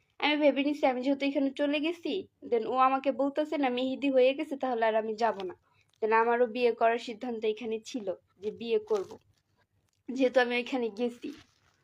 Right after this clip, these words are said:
তারপর যখন মে-, আমাদের মেহেদি শেষ হইলো, আমার আহা-, আমার আর আহাদের মেহেদি শেষ হইছে, তারপর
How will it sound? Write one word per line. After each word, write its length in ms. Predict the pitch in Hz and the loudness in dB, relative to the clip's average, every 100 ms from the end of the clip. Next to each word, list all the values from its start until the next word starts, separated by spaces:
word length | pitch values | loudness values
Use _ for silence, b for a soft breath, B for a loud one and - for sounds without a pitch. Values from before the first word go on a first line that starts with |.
| b b b _ | b b b _
তারপর 380 | 240 240 247 285 269 | 2 4 6 6 6
যখন 240 | 262 262 254 | 4 4 2
মে-, 280 | 254 240 226 | 0 0 2
আমাদের 320 | 233 240 254 | 2 2 0
মেহেদি 420 | 247 262 254 208 247 | 0 0 -2 -6 -6
শেষ 240 | - 247 269 | -4 -2 0
হইলো, 140 | 247 | 2
আমার 240 | 240 226 233 | 4 4 2
আহা-, 320 | 240 247 - | 2 0 -2
আমার 320 | 233 233 233 | -4 -2 2
আর 140 | 233 233 | 2 2
আহাদের 440 | 240 240 226 226 | 0 -2 -4 -4
মেহেদি 420 | 226 240 233 202 226 | -4 -4 -4 -8 -10
শেষ 280 | 240 220 220 | -2 -2 -2
হইছে, 380 | 240 214 208 233 262 370 _ _ _ _ _ _ - _ | -4 -4 -4 -4 -4 -6 _ _ _ _ _ _ -20 _
তারপর 340 | 220 214 - | -6 -4 -2